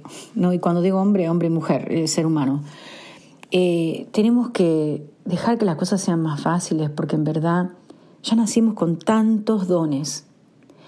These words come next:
Hemos heredado dones sí, porque la gente piensa que uno solo hereda lo negativo, ¿viste? El, el, ay, el patrón de tener mala suerte en el amor, el patrón de no tener dinero, todas estas cosas.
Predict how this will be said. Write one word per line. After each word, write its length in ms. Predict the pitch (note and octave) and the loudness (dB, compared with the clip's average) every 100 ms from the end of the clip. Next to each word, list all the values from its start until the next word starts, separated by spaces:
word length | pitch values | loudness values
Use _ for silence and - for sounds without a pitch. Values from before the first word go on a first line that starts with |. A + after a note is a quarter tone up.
| - - - - | -20 -20 -8 -2
Hemos 260 | F#3+ G3 | 0 0
heredado 460 | E3 D#3 E3 F3 E3+ | 0 2 2 2 0
dones 560 | F3 F3 F3 E3+ - - - - - - | 0 2 0 -2 -6 -12 -20 -20 -14 -4
sí, 180 | - A3 | 0 2
porque 240 | F#3+ F#3+ F#3+ | 2 2 2
la 140 | G3 | 4
gente 200 | B3 B3+ | 2 2
piensa 280 | A#3 B3 A#3 | 2 2 2
que 80 | F#3+ | 2
uno 240 | G#3 A3 | 2 2
solo 260 | G#3 G#3+ G#3 | 2 2 4
hereda 300 | G3 G3+ F#3+ | 4 2 2
lo 100 | E3+ | 2
negativo, 560 | E3 D#3+ D#3 G#3+ F3 | 0 0 2 2 2
¿viste? 380 | D#3+ F3+ - F#3 | 0 -2 -2 -2
El, 180 | F#3 E3+ | 0 0
el, 420 | F#3 F3+ F3+ - | 0 0 -2 -2
ay, 360 | A3+ B3 A#3+ A3+ | 0 2 2 2
el 120 | G#3+ | 0
patrón 420 | G#3+ G#3 B3+ B3+ | -2 -2 0 2
de 100 | A#3 | 2
tener 320 | G#3+ G#3+ A3 A3+ | 0 0 0 0
mala 400 | A3+ A3 G#3+ G#3 | 0 0 0 0
suerte 340 | G#3 A3 G#3+ | 0 -2 0
en 220 | G#3+ G3 F#3+ | 0 2 0
el 100 | F#3 | 0
amor, 480 | F#3+ A3+ A#3 A3 | 2 2 2 0
el 120 | G#3 F#3+ | 0 -2
patrón 320 | F#3+ A3 A3+ | 0 0 2
de 60 | |
no 140 | G#3 G#3+ | 2 0
tener 260 | G#3 G#3 | 0 0
dinero, 380 | G3+ G#3 G#3+ G3+ | 2 2 2 0
todas 180 | G3 F#3 | -2 -4
estas 140 | - | -6
cosas. 380 | D#3 E3+ E3 E3+ | -10 -8 -8 -10